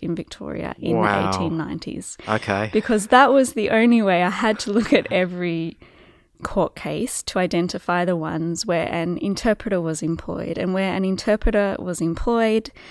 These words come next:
Speaker 1: language difference was at play. Through that, it just opened up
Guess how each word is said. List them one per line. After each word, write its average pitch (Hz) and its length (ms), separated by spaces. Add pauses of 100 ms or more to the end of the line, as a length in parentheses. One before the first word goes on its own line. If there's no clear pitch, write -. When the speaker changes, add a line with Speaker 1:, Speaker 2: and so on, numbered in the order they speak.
(420)
Speaker 1:
language 170 460
difference - 440
was - 180
at - 120
play. - 460 (500)
Through 302 300
that, 160 500 (220)
it - 360 (100)
just 202 600 (120)
opened 185 440
up - 320